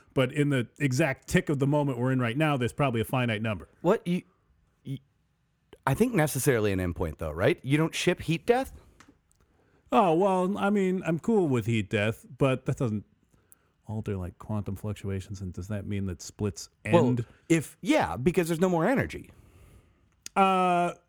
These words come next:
Speaker 1: I mean, the energy's still there, it's just all spread out. There's no more energy, uh,
Speaker 2: The
Speaker 1: pockets.
Speaker 2: Yeah, there's no more interactions.
Speaker 1: Yeah.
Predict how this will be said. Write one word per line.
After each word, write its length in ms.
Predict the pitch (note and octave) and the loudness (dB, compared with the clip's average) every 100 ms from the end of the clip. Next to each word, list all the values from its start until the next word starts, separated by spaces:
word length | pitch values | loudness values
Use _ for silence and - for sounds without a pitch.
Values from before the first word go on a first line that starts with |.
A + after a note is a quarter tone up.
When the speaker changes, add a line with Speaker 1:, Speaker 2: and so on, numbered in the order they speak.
| _ | _
Speaker 1:
I 80 | F#3 | 0
mean, 120 | G3 | 2
the 100 | F#3+ | 2
energy's 300 | A#3 G#3+ E3+ | 2 2 2
still 240 | - E3+ D3 | 0 0 0
there, 420 | D3+ G#3+ E3+ D3 | 2 2 4 2
it's 140 | C#3 | 0
just 240 | - C3+ - | -2 -2 0
all 200 | C#3 C3+ | 0 0
spread 360 | - - C#3 | -2 0 2
out. 340 | C3 G2+ G2 - | 2 0 -4 -4
There's 200 | A#2+ G#2 | -4 0
no 200 | C3+ B2 | 0 0
more 400 | A#2 A2+ G#2+ G#2 | 0 0 -2 -2
energy, 840 | A#2 A#2+ A2+ G2+ G#2+ G#2 F#2+ F#2+ G2+ | -2 -2 -2 -2 -4 -2 -2 -4 -6
uh, 240 | G2 F#2 | -6 -8
Speaker 2:
The 60 | F2+ | -6
Speaker 1:
pockets. 580 | B2+ C#3+ - F#2+ - - | 0 0 0 -12 -18 -12
Speaker 2:
Yeah, 140 | C#3+ E3 | 2 2
there's 120 | C#3+ | 4
no 100 | E3+ | 0
more 120 | C#3+ | 0
interactions. 760 | C#3 C3+ A2 F2+ - - - - _ | 0 2 2 -2 -8 -18 -20 -20 _
Speaker 1:
Yeah. 220 | B2 G2+ | -4 -4